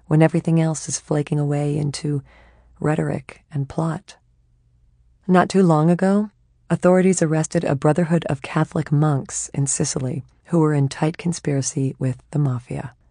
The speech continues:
So who can you trust? What can you believe? The world is unkind and unfair.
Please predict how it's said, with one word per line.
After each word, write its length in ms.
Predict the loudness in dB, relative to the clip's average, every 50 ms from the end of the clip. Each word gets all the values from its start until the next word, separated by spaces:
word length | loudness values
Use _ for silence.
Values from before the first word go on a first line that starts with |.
| _ _ _ -12
So 180 | -6 -4 -2
who 160 | 0 0 0 0
can 160 | 0 0 0
you 80 | 0
trust? 540 | 0 -2 -4 -4 -4 -4 -6 -8 -12 -16 -20 _ _ _ _ _ _ _ _ _ _ _ _ 2
What 180 | 2 2 2 2
can 140 | 4 4
you 80 | 4 4
believe? 580 | 4 2 2 2 2 2 0 -2 -4 -8 -16 _ _ _ _ _ _ _ _ _ -2
The 80 | 0
world 280 | 2 4 4 4 4 4 2
is 100 | 2 2
unkind 640 | 2 2 2 2 2 2 2 2 4 4 2 0 -2
and 160 | -4 -2 0
unfair. 600 | 0 0 0 -2 -2 -2 -2 -2 -2 -4 -8 -10